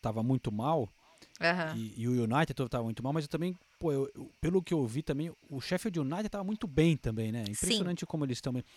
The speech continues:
Speaker 1: E é um time praticamente todo de britânicos, vamos dizer, né?
Speaker 2: É.
Speaker 1: Escoceses e ingleses e tal.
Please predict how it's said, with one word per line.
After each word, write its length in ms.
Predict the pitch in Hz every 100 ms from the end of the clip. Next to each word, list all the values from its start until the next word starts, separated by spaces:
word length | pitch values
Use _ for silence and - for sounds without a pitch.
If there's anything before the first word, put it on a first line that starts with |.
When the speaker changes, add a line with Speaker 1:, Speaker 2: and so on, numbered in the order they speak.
| - - - -
Speaker 1:
E 760 | 135 170 196 190 160 131 117 -
é 60 | 156
um 80 | 165
time 260 | - 247
praticamente 720 | 220 - 233 - 208 220 220
todo 260 | - 240 247
de 500 | 226 240 220 143 117
britânicos, 760 | 104 143 - 196 190 139 - 117
vamos 160 | 127
dizer, 160 | 117 131
né? 60 | 123
Speaker 2:
É. 140 | 202 208
Speaker 1:
Escoceses 720 | 185 - 160 185 131 120 110
e 340 | 117 107 107 107
ingleses 640 | 104 135 175 156 120 113
e 40 |
tal. 240 | - 147